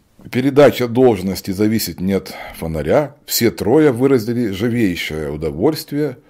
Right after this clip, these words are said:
Он был ведь слишком стар, чтобы сделать верный с-, свой выбор. В это время из угла подул ветер и шепнул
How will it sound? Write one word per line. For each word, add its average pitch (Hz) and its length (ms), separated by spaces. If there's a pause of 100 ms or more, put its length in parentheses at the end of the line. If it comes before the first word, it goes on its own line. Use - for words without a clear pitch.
(160)
Он 117 220
был 110 160
ведь 113 240 (120)
слишком 131 540
стар, - 360 (340)
чтобы 104 380
сделать 87 680 (340)
верный 139 680
с-, - 280
свой 113 800 (260)
выбор. - 500 (520)
В - 160
это 190 240
время 131 460 (200)
из 95 220
угла 101 360
подул 127 420
ветер 82 440 (520)
и - 260
шепнул 110 640